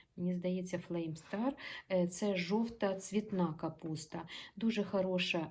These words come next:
Мегатон, е, пізня капуста, Мегатон. Ну і адаптер, перший рік сію. Е, що я зробила? Е, ґрунт у мене к-, покупний.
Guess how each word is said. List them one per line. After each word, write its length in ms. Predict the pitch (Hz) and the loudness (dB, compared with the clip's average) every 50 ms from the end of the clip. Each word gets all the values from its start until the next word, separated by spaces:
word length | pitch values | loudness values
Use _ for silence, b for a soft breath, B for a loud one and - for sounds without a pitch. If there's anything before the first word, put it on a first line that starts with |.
| - | -4
Мегатон, 1200 | - 185 185 196 202 220 226 233 226 190 196 185 185 - - - 190 165 160 160 160 180 220 233 B B B B B B B 202 | 0 2 4 6 8 8 8 6 6 4 0 -2 -4 -4 0 2 4 4 4 2 2 2 0 0 B B B B B B B 0
е, 160 | 202 202 202 | 2 2 2
пізня 480 | 196 - - 233 226 220 226 220 220 | 0 2 4 4 6 6 6 2 2
капуста, 760 | 220 - - 226 226 - 233 226 226 233 - - - 233 220 208 - - | 2 2 0 -2 0 0 2 2 2 2 0 -4 -2 -2 -2 -2 -2 -2
Мегатон. 720 | 190 196 202 190 196 196 190 196 - 208 208 208 202 208 B B B B B B | 0 0 2 2 2 0 0 2 4 4 4 4 4 0 B B B B B B
Ну 160 | 240 254 302 | 4 4 4
і 240 | 294 - 233 226 226 233 | 4 4 4 4 4 6
адаптер, 760 | 214 208 190 180 175 185 185 196 190 - - 254 240 233 - | 4 2 4 4 4 6 4 4 0 -2 -2 -2 -2 -2 0
перший 460 | - 202 202 208 208 - - 196 170 | 0 0 0 0 -2 -2 2 2 4
рік 240 | 156 180 196 190 - | 4 4 2 0 -2
сію. 480 | - - - 190 170 156 147 143 160 - B B B B B B B B - | -8 -6 0 2 2 2 2 0 -2 -6 B B B B B B B B -2
Е, 160 | 202 196 185 | -2 0 0
що 200 | 180 - - 311 | 0 4 8 10
я 160 | 349 330 277 247 | 10 10 10 8
зробила? 540 | 226 185 185 180 156 156 151 151 156 151 175 - B B B B B B B | 4 2 2 2 4 4 2 2 2 -2 -4 -8 B B B B B B B
Е, 120 | - 202 208 | 2 2 4
ґрунт 320 | 233 285 302 285 262 - - | 6 8 10 8 8 8 6
у 40 | 180 | 6
мене 480 | 180 180 180 175 170 170 160 156 156 156 - | 6 8 8 8 6 4 4 2 2 0 -4
к-, 100 | - - - - - | -14 -16 -16 -12 -2
покупний. 720 | - 247 233 - 190 180 180 196 180 160 151 147 165 220 - | -2 -2 2 2 2 2 2 4 4 6 6 6 4 0 -2